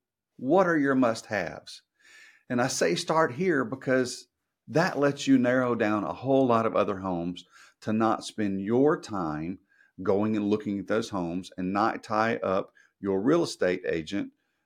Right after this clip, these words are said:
or your lender looking at all these different homes, but pick three or four must-haves for yours. What are yours?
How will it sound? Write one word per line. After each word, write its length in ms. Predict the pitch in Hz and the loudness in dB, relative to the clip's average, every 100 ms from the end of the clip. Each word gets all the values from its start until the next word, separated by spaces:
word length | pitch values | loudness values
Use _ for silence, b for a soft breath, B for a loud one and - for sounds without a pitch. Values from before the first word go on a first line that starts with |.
| _ | _
or 340 | 87 95 104 113 | 0 4 4 4
your 300 | - 101 104 | 2 0 4
lender 420 | 139 151 107 98 | 6 6 6 4
looking 300 | 95 92 85 | 2 0 -2
at 40 | |
all 120 | 85 | -2
these 180 | 87 87 | -2 -4
different 380 | - 90 87 - | -8 -12 -10 -10
homes, 400 | 90 95 107 - _ _ _ - | -8 -6 -8 -12 _ _ _ -8
but 240 | 139 - | -8 -8
pick 440 | - 185 170 - - | -8 -2 -2 -2 -14
three 260 | - 135 131 | -4 0 2
or 80 | 123 | 0
four 240 | 120 113 | 0 0
must-haves 640 | 104 110 - 92 90 87 | 0 0 -2 0 0 0
for 160 | - 78 | -6 -10
yours. 520 | 73 76 73 - - _ _ _ _ _ - | -8 -8 -8 -14 -20 _ _ _ _ _ -4
What 180 | 147 175 | 2 4
are 80 | 165 | 4
yours? 600 | 156 160 80 - - | 4 2 0 -6 -18